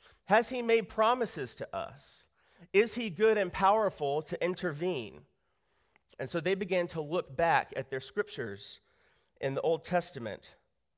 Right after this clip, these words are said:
and they saw that God had promised an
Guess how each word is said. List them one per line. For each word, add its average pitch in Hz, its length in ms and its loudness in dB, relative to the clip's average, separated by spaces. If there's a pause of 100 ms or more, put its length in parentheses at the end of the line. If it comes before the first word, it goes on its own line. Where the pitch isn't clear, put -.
(840)
and 147 160 2
they 180 100 2
saw 190 300 2
that 139 220 -6
God 160 300 4
had 151 220 -4
promised 160 640 -4 (280)
an 123 120 -4